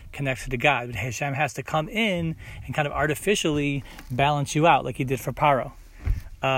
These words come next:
and I think that's, like, the inspiring thing is what you see from, that's what you see from here, that your,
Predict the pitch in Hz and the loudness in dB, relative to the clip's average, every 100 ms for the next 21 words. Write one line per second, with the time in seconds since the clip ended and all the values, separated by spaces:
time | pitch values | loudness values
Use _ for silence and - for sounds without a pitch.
0 | 127 127 123 135 131 135 117 127 123 - | 2 0 -2 -2 -2 -4 -4 -4 -4 -4
1 | 127 135 127 175 151 117 120 131 - 123 | -6 -4 -4 -2 -2 -4 -6 -6 -8 -8
2 | 139 127 - 135 113 165 156 127 117 117 | -6 -6 -6 -8 -2 -2 -2 -4 -6 -8
3 | 110 127 113 | -8 -8 -8